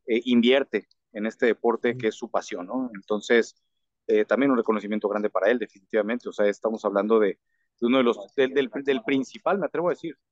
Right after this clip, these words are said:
Speaker 1: sin, sin temor a equivocarme, el principal impulsor de la, del béisbol en este momento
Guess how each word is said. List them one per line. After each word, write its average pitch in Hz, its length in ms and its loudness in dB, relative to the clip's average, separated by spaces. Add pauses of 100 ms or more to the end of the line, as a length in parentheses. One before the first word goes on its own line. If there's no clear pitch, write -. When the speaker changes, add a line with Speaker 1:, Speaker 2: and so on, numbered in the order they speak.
Speaker 1:
sin, - 120 -20
sin 110 180 -20
temor 131 160 -6
a - 20 -6
equivocarme, 135 180 2
el 135 60 -4
principal 123 320 -2
impulsor 135 480 -4
de 127 80 0
la, 113 160 -4
del 101 120 -10
béisbol 117 400 -2 (600)
en 117 80 -4
este 127 140 -4
momento 127 460 -4